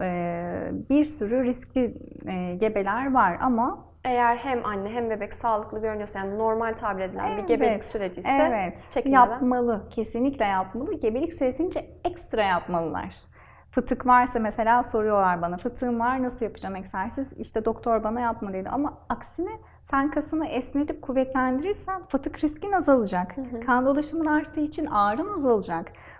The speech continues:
Speaker 1: Bugün aslında en iyi ağrı kesici fizik tedavide de egzersiz yapmaktır.
Speaker 2: Hı hı.
Speaker 1: Kişinin kendi yaptığı egzersiz kası direkt uzatır, kan dolaşımını arttırır,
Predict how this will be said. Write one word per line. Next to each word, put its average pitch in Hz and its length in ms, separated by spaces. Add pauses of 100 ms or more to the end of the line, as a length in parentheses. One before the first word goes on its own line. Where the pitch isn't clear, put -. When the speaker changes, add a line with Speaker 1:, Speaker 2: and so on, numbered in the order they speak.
Speaker 1:
Bugün 262 160
aslında 294 440
en 320 200
iyi 285 180
ağrı 254 220
kesici 262 600
fizik - 280
tedavide 214 480
de - 160
egzersiz 214 600
yapmaktır. 220 760
Speaker 2:
Hı 233 60
hı. 214 260
Speaker 1:
Kişinin 220 380
kendi 233 340
yaptığı 226 360
egzersiz 180 600
kası 240 300
direkt 190 280
uzatır, 262 500 (260)
kan 214 240
dolaşımını 190 400
arttırır, 302 520